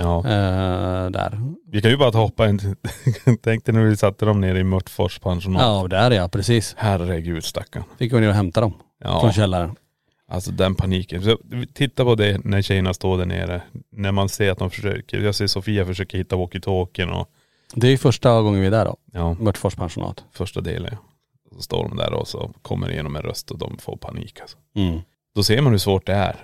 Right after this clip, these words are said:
Speaker 1: Tur så springer de ju inte. De har ju i alla fall, vi har ju lärt dem
Speaker 2: Det är ju
Speaker 1: att
Speaker 2: bra.
Speaker 1: stå still.
Speaker 2: De står ju
Speaker 1: Så
Speaker 2: still.
Speaker 1: kommer vi till er.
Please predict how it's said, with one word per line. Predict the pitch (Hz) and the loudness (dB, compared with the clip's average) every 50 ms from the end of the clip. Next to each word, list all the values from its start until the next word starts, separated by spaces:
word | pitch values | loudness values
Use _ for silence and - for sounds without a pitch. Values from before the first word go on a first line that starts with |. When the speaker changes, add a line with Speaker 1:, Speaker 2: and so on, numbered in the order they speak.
| - _ | -20 _
Speaker 1:
Tur | - - 127 | 0 0 2
så | 127 156 139 | 2 2 0
springer | - - - 165 180 185 143 104 | 0 0 2 2 2 2 0 0
de | 95 | -2
ju | 85 85 | -4 -6
inte. | - - | -6 -4
De | 98 107 113 | 0 2 4
har | 117 113 | 4 4
ju | 110 | 4
i | 110 | 4
alla | 110 107 107 | 2 2 2
fall, | - 120 117 117 - - | 2 2 2 2 0 -2
vi | - 107 | 0 2
har | 110 113 | 4 4
ju | |
lärt | 113 117 123 127 127 | 6 6 4 4 4
dem | 120 110 - | 4 4 6
Speaker 2:
Det | 139 151 | 6 6
är | |
ju | 156 139 | 6 4
Speaker 1:
att | 120 101 | 4 4
Speaker 2:
bra. | 92 90 | 4 4
Speaker 1:
stå | 92 135 131 131 131 123 | 4 4 4 6 4 2
still. | - - - - 101 92 87 85 80 - _ _ _ | 0 -4 -4 -4 -4 -2 -2 -6 -8 -12 _ _ _
Speaker 2:
De | - 127 127 123 | 0 2 2 2
står | - - 135 | 4 4 4
ju | 127 104 | 4 4
Speaker 1:
Så | |
Speaker 2:
still. | - 113 113 | 4 4 4
Speaker 1:
kommer | 104 110 107 107 98 | 4 4 4 4 2
vi | 98 95 | 0 0
till | - 90 | -2 -2
er. | 87 90 87 | -2 -2 -4